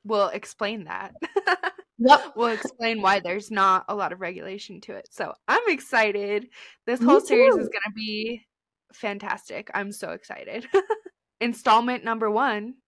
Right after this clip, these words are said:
Speaker 1: was great. <laughs>
Speaker 2: Yay.
Speaker 1: Well, thank you so much, Reagan. I can't wait to hear more. And as always, guys, if you have questions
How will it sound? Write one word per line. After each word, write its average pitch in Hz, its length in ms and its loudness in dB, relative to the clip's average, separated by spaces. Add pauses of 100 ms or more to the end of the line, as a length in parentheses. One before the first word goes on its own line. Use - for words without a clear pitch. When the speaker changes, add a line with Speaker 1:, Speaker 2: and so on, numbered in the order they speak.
(120)
Speaker 1:
was 226 220 -6
great. 277 320 -4 (160)
<laughs> - 960 -6
Speaker 2:
Yay. 339 460 8 (560)
Speaker 1:
Well, 233 280 -2
thank 233 220 -6
you 285 60 -6
so 285 200 -6
much, 240 220 -6
Reagan. 220 540 -8 (100)
I 202 160 -6
can't 214 300 -10
wait 214 160 -10
to 220 80 -10
hear 202 160 -10
more. 214 500 -8 (220)
And 208 500 -6
as 196 220 -6
always, 220 360 -4
guys, 214 600 -4
if 202 340 -8
you 208 80 -8
have 190 240 -6
questions 277 840 -4